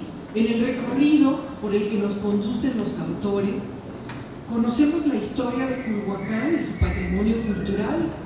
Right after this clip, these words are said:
conocemos sus rincones, las partes valiosas, que son valiosas para la historia, pero también para la localidad, y nos adentramos en la amplísima organización social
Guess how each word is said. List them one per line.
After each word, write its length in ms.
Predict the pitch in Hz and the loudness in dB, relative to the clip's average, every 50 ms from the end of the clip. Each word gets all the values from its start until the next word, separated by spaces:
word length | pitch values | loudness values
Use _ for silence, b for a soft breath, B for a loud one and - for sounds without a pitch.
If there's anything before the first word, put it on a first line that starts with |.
| - - - - - - - - 185 | -12 -14 -12 -12 -12 -12 -10 -10 -8
conocemos 420 | 180 190 - 220 220 240 269 262 | -8 -6 -4 -2 0 0 0 2
sus 280 | - - 226 208 175 170 | 2 2 2 0 0 0
rincones, 840 | 180 180 180 180 - - 190 196 220 226 233 240 240 220 208 196 190 | -2 -2 -2 -2 -2 -2 -2 0 0 0 0 0 0 0 0 0 0
las 180 | 190 180 180 - | -2 -2 -4 -2
partes 460 | - 208 208 208 - 220 214 - - | -2 -2 -2 -2 -2 -4 -4 -4 -2
valiosas, 800 | - 180 180 185 185 190 202 220 226 - - 214 202 185 - | -2 -2 0 2 4 6 6 6 4 2 2 0 0 -2 -2
que 120 | - 185 185 | -2 -4 -2
son 220 | - 220 220 226 | -2 -2 -2 -2
valiosas 480 | 247 254 247 240 240 - 233 240 226 226 | -2 -2 -4 -4 -4 -4 -4 -6 -6 -6
para 240 | - 214 196 190 175 | -6 -6 -4 -4 -2
la 80 | 165 | -2
historia, 520 | 170 165 - - - 208 208 202 - - - | -4 -4 -4 -2 0 0 2 2 0 -2 -4
pero 200 | 208 190 185 180 | -4 -4 -4 -6
también 540 | - 180 175 170 165 202 208 220 220 220 | -6 -4 -4 -4 -4 -4 -4 -4 -4 -4
para 220 | - 226 208 190 190 | -4 -6 -6 -6 -6
la 160 | 175 170 165 | -6 -4 -4
localidad, 680 | 165 165 165 - - 170 156 156 160 151 160 165 170 185 - - - - - - - - - - - - - - - - - - | -4 -4 -6 -6 -6 -6 -6 -6 -6 -6 -8 -8 -8 -10 -12 -12 -14 -16 -16 -18 -18 -16 -16 -16 -16 -14 -14 -14 -14 -12 -6 -2
y 120 | 262 254 | 0 0
nos 220 | 254 254 247 247 | 2 0 0 0
adentramos 680 | 254 247 247 247 254 254 - 285 302 302 320 349 339 320 | 0 0 2 0 0 0 0 2 2 2 2 2 0 0
en 160 | 277 233 214 208 | 0 0 0 2
la 60 | 208 | 2
amplísima 720 | 214 214 - - 277 302 320 - - - 370 370 349 311 254 214 208 | 0 0 2 4 4 4 4 2 2 0 0 0 0 -2 -2 -4 -4
organización 800 | 202 190 190 196 190 - 196 190 180 - - - 247 262 269 | -4 -4 -4 -4 -4 -4 -6 -6 -6 -6 -6 -4 -2 -2 -2
social 480 | 254 - 269 - - - 220 208 208 | -2 -4 -6 -6 -4 -4 -2 -2 -2